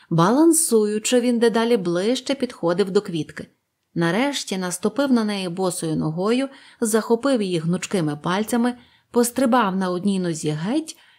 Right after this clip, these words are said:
і зник за рогом із своїм скарбом. Але стрибав він так недовго, поки розстебнув куртку і сховав квітку на грудях, ближче до серця,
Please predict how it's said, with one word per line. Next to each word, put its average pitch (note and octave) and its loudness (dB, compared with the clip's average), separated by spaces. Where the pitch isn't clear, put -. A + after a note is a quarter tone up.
і F#4 4
зник A#3+ 2
за E3+ 0
рогом A3+ 2
із E3 -4
своїм D#3+ 0
скарбом. - -8
Але F3+ -2
стрибав F#3 -2
він F3 -4
так G3 -4
недовго, F#3 0
поки G#3 2
розстебнув G3 0
куртку A3+ -2
і F3+ 2
сховав A#3+ -2
квітку A3 -2
на A3+ 6
грудях, G#3+ 0
ближче F#3+ -2
до F#3+ -2
серця, F3 -4